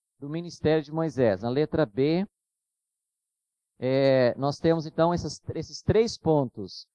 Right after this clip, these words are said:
Como que iniciou o ministério de Moisés? Lembra que Moisés tinha algumas dúvidas muito sérias com Deus, quando ele falou assim, "Ah, mas, né,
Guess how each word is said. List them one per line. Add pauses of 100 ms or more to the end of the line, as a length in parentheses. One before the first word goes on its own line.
(220)
Como
que
iniciou
o
ministério
de
Moisés?
Lembra
que
Moisés (400)
tinha
algumas
dúvidas
muito
sérias (360)
com
Deus,
quando
ele
falou
assim,
"Ah,
mas, (560)
né,